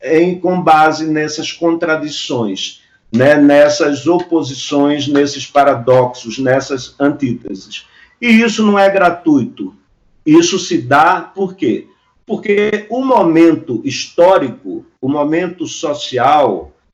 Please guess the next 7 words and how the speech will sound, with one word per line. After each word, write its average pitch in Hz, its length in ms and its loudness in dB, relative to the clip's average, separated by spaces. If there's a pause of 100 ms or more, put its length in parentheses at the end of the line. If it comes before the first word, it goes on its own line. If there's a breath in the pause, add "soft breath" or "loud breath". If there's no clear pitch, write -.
(160)
o 127 80 -2
momento 160 560 0
político 143 1080 -2 (260)
do 113 200 -6
Barroco 113 800 -4 (500)
é 185 440 2
exatamente 165 1300 0